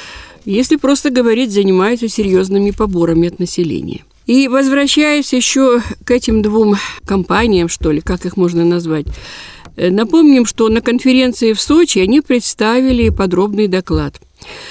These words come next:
Ну, а местное население, об этом тоже подробно рассказывал Антон Васильевич,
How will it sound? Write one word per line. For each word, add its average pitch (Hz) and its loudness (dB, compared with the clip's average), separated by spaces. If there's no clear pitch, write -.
Ну, 285 6
а 269 0
местное 285 4
население, 208 2
об 190 -2
этом 220 -2
тоже 254 2
подробно 185 0
рассказывал 185 0
Антон 180 2
Васильевич, 214 0